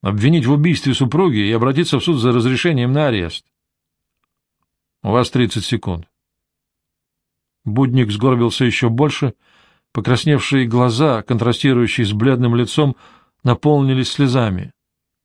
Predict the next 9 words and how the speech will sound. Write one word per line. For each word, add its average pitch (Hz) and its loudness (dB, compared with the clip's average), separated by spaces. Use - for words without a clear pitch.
Шацкому 120 0
вспомнился 117 -2
Голлум 101 0
из 107 -2
"Властелина 110 0
колец". 104 -2
Двадцать. 113 -2
Голлум, 120 2
шепчущий: 117 -2